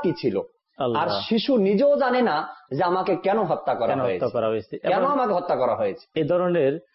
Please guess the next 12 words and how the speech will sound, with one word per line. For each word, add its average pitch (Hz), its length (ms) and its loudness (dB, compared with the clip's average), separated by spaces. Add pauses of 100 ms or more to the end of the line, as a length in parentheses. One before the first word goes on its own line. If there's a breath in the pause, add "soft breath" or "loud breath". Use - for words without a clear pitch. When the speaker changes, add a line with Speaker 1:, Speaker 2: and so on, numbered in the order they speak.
(360 soft breath)
Speaker 2:
আহ, 110 180 -2
কিতাবের 139 440 -2
মধ্যে 131 260 -2
এসেছে, 127 540 -2 (840)
আহ, 110 320 -2
বিশেষ 127 280 -4
করে 156 180 0
যারা 135 160 0
নাবালেক 110 480 -2
Speaker 1:
জি। - 260 -16
Speaker 2:
শিশু, 120 380 0 (600)
এর 123 300 -2